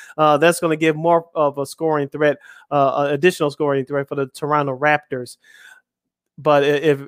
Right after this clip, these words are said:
if Van Vliet does not play, I think the Bulls have a, a slight advantage, slight advantage. But I really think the Bulls, uh, can win this game tonight. But if they don't, things can really get scary.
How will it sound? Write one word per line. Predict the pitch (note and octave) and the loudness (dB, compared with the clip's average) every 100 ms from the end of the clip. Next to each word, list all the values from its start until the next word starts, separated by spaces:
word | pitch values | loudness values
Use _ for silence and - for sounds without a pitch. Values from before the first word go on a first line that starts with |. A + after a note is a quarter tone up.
| - | -4
if | C#3+ C3 - | -2 -4 -4
Van | C3+ D#3+ C#3+ | 2 2 2
Vliet | E3 E3+ _ F3 F#3 D#3 | -2 -2 _ -2 0 2
does | D3+ D#3+ | -2 0
not | E3+ | -2
play, | - D#3 | 0 2
I | D3 | 2
think | E3 D#3 | 0 -4
the | |
Bulls | D3 D#3 D#3 | -4 -4 0
have | D3+ C#3+ | 0 0
a, | C3+ C3 | -4 -4
a | C#3+ C3+ | -6 -6
slight | - G#3 A#3+ F#3+ D#3+ | -6 0 0 0 -4
advantage, | B2+ D3 C3 A#2+ | -2 -2 -2 -8
slight | - - E3 C#3+ | -10 0 2 2
advantage. | C#3 C#3 C3+ | -2 -4 -2
But | D3+ | 0
I | D#3+ | 2
really | F3+ C4+ B3+ | 2 2 2
think | - A3 F#3+ | 2 -2 -2
the | F3 | -4
Bulls, | F#3+ F#3+ E3+ - _ _ _ _ - | 0 0 -2 -12 _ _ _ _ 0
uh, | D3+ D3 C#3+ C#3+ C3 | 4 4 0 -6 -6
can | F3 D#3 | -4 -2
win | D#3 E3+ | -2 -2
this | D#3 C#3 | -4 -4
game | D#3 D3 | -4 -4
tonight. | D3+ D3 C#3+ | -4 -6 -4
But | C#3+ C#3 - | -6 -6 -6
if | D#3+ D#3 | -4 0
they | F3 E3 | 0 2
don't, | F#3 F3+ D3 | 2 2 0
things | F3+ F#3+ F3+ | 0 0 0
can | E3+ | 0
really | F3 F3+ | 2 2
get | D#3 C#3 | 0 -4
scary. | - F3 C3+ B2+ | -2 -2 -2 -8